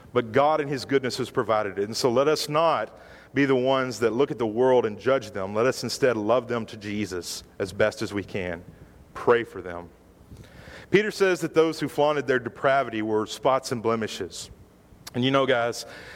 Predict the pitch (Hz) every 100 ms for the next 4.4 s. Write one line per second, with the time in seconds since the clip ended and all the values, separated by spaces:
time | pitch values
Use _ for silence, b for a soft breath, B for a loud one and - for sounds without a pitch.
0 | B - 123 110 143 139 127 - 139 139
1 | 139 123 127 123 - 120 - 117 113 131
2 | 135 131 - 123 117 110 135 135 123 123
3 | 127 117 - 117 110 120 120 107 101 101
4 | 110 107 95